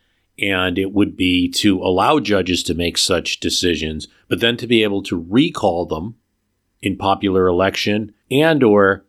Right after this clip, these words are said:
to have their decisions be subject to recall or referendum themselves. William Howard Taft, running against him in nineteen twelve, takes issue with it. Woodrow Wilson doesn't want any part of, uh, Theodore Roosevelt.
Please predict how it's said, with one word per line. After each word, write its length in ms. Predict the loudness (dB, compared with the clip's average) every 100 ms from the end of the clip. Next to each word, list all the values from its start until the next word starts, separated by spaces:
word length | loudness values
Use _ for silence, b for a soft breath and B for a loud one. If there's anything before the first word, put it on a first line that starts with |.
| -4
to 140 | -2
have 380 | 0 -2 -2 0
their 180 | 0 0
decisions 840 | -2 0 4 4 2 0 -2 -6
be 160 | -2 0
subject 480 | 2 0 0 -4 -2
to 100 | -6
recall 680 | 0 0 0 0 0 0
or 100 | -2
referendum 920 | -2 -4 -4 -6 -6 -6 -4 -6 -6 -4
themselves. 1080 | -2 -2 -2 0 -2 -4 -10 -8 -8 -8 -12 _ 0
William 360 | 2 2 0
Howard 380 | -2 -2 -2 -2
Taft, 420 | -4 -2 -2 -4
running 220 | -8 -8
against 420 | -8 -2 -2 0 -2
him 140 | -2
in 100 | -2
nineteen 460 | -2 -4 -6 -14 -12
twelve, 540 | -2 0 2 0 -4 _ _ -6
takes 300 | -4 -4 0
issue 420 | 0 0 0 2
with 280 | 2 2 2
it. 200 | 0 -2 b b
Woodrow 300 | -2 2 2
Wilson 360 | 2 0 0
doesn't 240 | 0 -2 -2
want 200 | -2 0
any 200 | 0 -4
part 340 | -2 0 2
of, 180 | 0 -2
uh, 200 | -2 -2 b b 0
Theodore 260 | 2 4
Roosevelt. 520 | 2 2 2 0 -2